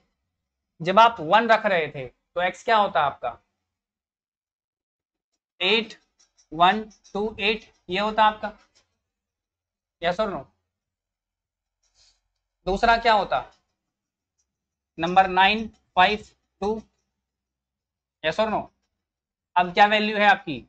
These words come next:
दो है, तो ये नौ होता, yes or no?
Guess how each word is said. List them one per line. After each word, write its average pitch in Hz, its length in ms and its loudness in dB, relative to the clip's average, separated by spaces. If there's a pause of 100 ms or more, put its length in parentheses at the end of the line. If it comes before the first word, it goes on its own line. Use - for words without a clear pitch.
(760)
दो 175 260 0
है, 220 180 4 (920)
तो 160 40 -6
ये 175 140 -2
नौ 202 220 4
होता, 220 280 2 (960)
yes 175 180 0
or 220 120 -2
no? 170 180 -6